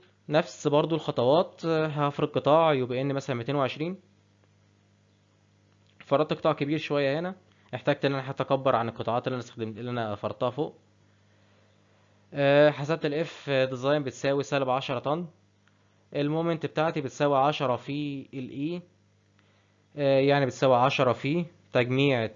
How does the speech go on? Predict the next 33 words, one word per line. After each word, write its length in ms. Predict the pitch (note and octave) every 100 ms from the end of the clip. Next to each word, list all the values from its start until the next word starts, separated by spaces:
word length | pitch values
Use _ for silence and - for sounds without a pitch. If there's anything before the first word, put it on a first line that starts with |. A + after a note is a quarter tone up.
| A#2+
الاطوال، 600 | A#2 A#2 B2 C#3 F3+ F#3 - _ _ _ _ D3
واحد 340 | D#3+ F3+ D#3
من 120 | C#3
عشرة 340 | C3 D3 C#3+ A#2+
في 160 | B2
دبس 280 | A#2+ C#3+ -
القطاع 320 | - B2 C#3
كله، 380 | - E3 F#3 D#3+ A#2 A#2
واحد 260 | B2 B2+
من 80 | A2+
عشرة 260 | B2 C3 A2+
في 60 |
أربعين، 480 | A2+ G2+ B2+ F3+ F3+ - _ _ _ _ -
زائد 320 | A#2 C3+ D#3+ D#3
تمانية 540 | D3 D3 F3+ F#3 F3+
زائد 300 | D#3+ D#3+ D3
واحد، 300 | B2 - - - -
زائد 280 | A2+ B2+ B2
تمانية 300 | B2 C3+ A#2+
اللي 100 | A#2+
هي 40 |
بتاعت 200 | A#2+ B2
الزاوية، 460 | A#2+ A2 D3 F3+ F#3
زائد 220 | D3+ C3
واحد 260 | D3+ D#3 C3+
بتاعت 220 | C3+ C3
الجاست 300 | C3 B2+ B2
بليت. 360 | G#2 F#2 - - _ _ _ _ _ _ _ _ -
هضيف 300 | B2+ D#3+ D#3+
عليهم 560 | C#3 D3 E3 F3+ F3 D#3+ _ _ _ _ -
نص 560 | B2+ F3 - - - -
الدبس 580 | A#2 G#2+ B2+ D#3 - A#2+
بتاع 640 | - A#2+ C3 D3+ D3+